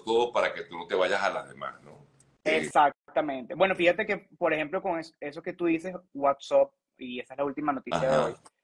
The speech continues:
Speaker 2: WhatsApp ahorita sacó, y, y tú dices, Wha-, WhatsApp, porque la última vez dijeron que di-,
Speaker 1: ¿Qué es
Speaker 2: dijiste
Speaker 1: WhatsApp?
Speaker 2: Ajá,
Speaker 1: WhatsApp.
Speaker 2: WhatsApp. Eh, eso, ahí, ahí lo dije bien. Eh, básicamente sacó ahora un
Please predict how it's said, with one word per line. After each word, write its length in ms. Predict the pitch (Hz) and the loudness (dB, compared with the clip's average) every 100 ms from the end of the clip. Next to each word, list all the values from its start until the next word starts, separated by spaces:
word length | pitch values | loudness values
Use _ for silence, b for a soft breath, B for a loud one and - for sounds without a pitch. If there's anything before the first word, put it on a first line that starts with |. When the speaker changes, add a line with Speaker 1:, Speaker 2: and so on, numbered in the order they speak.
| _ | _
Speaker 2:
WhatsApp 340 | 143 143 - 143 | 2 2 4 2
ahorita 220 | 151 180 | 2 0
sacó, 340 | 175 165 170 - | 0 4 4 4
y, 60 | 165 _ - | -2 _ -20
y 60 | |
tú 260 | - - 151 | -18 -12 -8
dices, 200 | 135 - | -8 -10
Wha-, 180 | 143 139 | -10 -8
WhatsApp, 480 | 143 151 - 151 113 | -2 -2 0 0 0
porque 160 | 120 120 | -2 -8
la 80 | 123 | -6
última 260 | 143 143 | -6 -6
vez 120 | 135 139 | -8 -8
dijeron 300 | 135 131 131 | -8 -6 -4
que 320 | 120 110 - | -6 -6 -10
di-, 140 | - 117 | -12 -10
Speaker 1:
¿Qué 160 | - | -2
es 40 | 113 | 2
Speaker 2:
dijiste 180 | 98 117 | 4 6
Speaker 1:
WhatsApp? 440 | 123 135 107 - - - _ - | 6 4 4 2 -10 -20 _ -6
Speaker 2:
Ajá, 140 | - | 2
Speaker 1:
WhatsApp. 160 | 92 87 | 2 4
Speaker 2:
WhatsApp. 380 | 92 - 87 - _ - | 4 4 2 0 _ -2
Eh, 80 | 127 - _ | -2 -2 _
eso, 240 | 107 - 101 | -2 -2 -2
ahí, 160 | 113 | 2
ahí 120 | 127 | 4
lo 100 | 127 | 4
dije 220 | 139 135 131 | 4 4 0
bien. 220 | 107 - b b b b - | -4 -10 b b b b 2
Eh, 800 | 151 151 151 151 147 143 135 - _ | 6 8 8 6 4 2 2 -2 _
básicamente 760 | 147 160 156 175 180 185 170 190 | 0 2 2 2 0 2 -4 -6
sacó 420 | 156 143 143 - | -8 -6 -4 2
ahora 540 | 156 156 156 165 170 - | 4 4 2 2 0 -2
un 880 | 151 151 156 170 139 123 113 160 | -8 -6 -8 -8 -10 -12 -16 -20